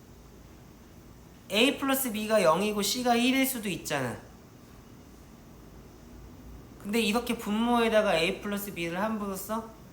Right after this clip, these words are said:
양변에 뭔가를 곱하거나 나누거나 분모에 뭔가 문자를 포함한 식을 쓸 때는 영인지 아닌지에 주의하라고 내가 엄청 강조하는데, 익숙한 상황에선 기계적으로 하지만 이렇게 생소한 형태의 문제에 중간에 이렇게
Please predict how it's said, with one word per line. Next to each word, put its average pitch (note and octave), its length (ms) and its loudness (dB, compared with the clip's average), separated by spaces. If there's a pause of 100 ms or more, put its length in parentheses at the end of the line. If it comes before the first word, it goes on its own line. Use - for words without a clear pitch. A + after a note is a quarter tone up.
(600)
양변에 A3 460 2
뭔가를 G3 340 2
곱하거나 G#3 600 0
나누거나 F3+ 640 0
분모에 F#3+ 500 -2
뭔가 E3 300 0
문자를 F#3 500 -4
포함한 G#3 340 0
식을 G3+ 280 -4
쓸 G#3 260 -6
때는 G3+ 300 -4
영인지 G#3 460 0
아닌지에 F3 520 -2
주의하라고 F#3+ 680 0
내가 D#3+ 500 -4 (300)
엄청 C4 300 -2
강조하는데, F#3+ 840 0 (1000)
익숙한 D#4+ 540 2
상황에선 D4 480 6
기계적으로 A#3+ 560 2
하지만 A3+ 360 4
이렇게 G3 520 -2 (1000)
생소한 D#4 420 4
형태의 C#4 380 4
문제에 A3 420 2
중간에 A3+ 460 4
이렇게 G#3 320 0